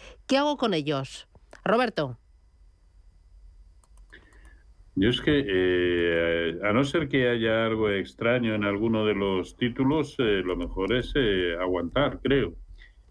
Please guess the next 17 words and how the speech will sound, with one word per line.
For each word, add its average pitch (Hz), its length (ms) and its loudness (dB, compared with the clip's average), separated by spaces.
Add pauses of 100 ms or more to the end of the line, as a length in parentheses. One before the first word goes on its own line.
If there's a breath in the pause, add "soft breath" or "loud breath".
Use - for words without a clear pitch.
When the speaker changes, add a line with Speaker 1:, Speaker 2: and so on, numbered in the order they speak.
(120)
Speaker 2:
eh, 87 200 0
porque 90 260 -2
esto 92 200 -2
no 101 160 2
da 110 160 2
señal 95 480 0
de 95 140 0
reversión, 90 760 -2
mucho 107 420 0
menos 135 360 0
en 156 80 0
el 101 160 -2
caso 113 300 -2
de 110 100 2
Arcelor, 110 540 -2
que 101 180 2
hoy 113 320 0